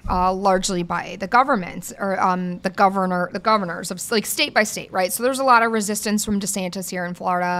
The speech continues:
And so you have, not only is there a pres-, presidential election, but you have the down ballot. Like, you gotta vote for the people who are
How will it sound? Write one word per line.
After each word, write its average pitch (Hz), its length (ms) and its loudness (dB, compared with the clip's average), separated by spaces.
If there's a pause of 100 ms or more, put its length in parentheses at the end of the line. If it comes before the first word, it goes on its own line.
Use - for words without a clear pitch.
And 180 160 -6 (400)
so 294 120 2
you 277 200 2
have, 320 240 2
not 262 180 6
only 339 260 4
is 220 120 2
there 196 120 4
a 190 60 0
pres-, 240 360 2 (100)
presidential 202 560 0
election, 208 320 0
but 185 100 -6
you 208 60 -2
have 196 240 -2
the 202 120 0
down 233 440 4
ballot. 180 440 -4
Like, 190 300 -2 (460)
you 240 120 0
gotta 240 240 6
vote 214 400 2 (380)
for 226 140 2
the 202 60 -4
people 196 720 -2 (160)
who 220 240 2
are 180 680 2